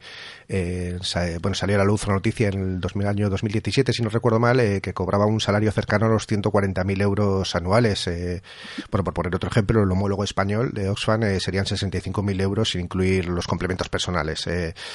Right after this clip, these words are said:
estamos hablando de que los altos ejecutivos, eh, en este caso de Oxfam, eh, están haciendo carrera de ejecutivos, eh, <laughs> es decir, de,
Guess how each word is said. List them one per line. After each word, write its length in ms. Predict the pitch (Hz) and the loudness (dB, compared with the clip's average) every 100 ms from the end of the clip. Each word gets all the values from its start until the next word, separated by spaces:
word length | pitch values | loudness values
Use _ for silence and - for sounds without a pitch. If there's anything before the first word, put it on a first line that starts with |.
| - - - | -14 -16 -2
estamos 220 | - 135 | 2 4
hablando 220 | 143 151 | 6 6
de 100 | 139 | 6
que 80 | 127 | 4
los 160 | 110 | 2
altos 200 | 120 120 | 0 0
ejecutivos, 680 | - 120 117 117 127 139 - | -2 0 2 4 6 4 4
eh, 560 | 104 101 98 98 92 90 | 0 2 0 0 -2 -4
en 80 | 95 | -6
este 160 | - | -2
caso 220 | 98 - | -2 0
de 80 | 95 | 0
Oxfam, 340 | 104 - 117 123 | 0 0 2 2
eh, 200 | 98 92 | 0 -4
están 260 | - 110 | -4 -2
haciendo 280 | 107 110 107 | 0 0 0
carrera 800 | 120 117 113 117 113 98 95 90 | 0 2 4 4 4 4 2 2
de 80 | 85 | -2
ejecutivos, 600 | - 92 98 165 85 90 | -4 -4 -2 0 -2 -4
eh, 180 | 85 90 | -2 -2
<laughs> 80 | |
es 300 | 107 95 120 | -2 -2 -2
decir, 240 | 107 - 104 | -2 -4 -4
de, 380 | 92 92 90 | -4 -4 -4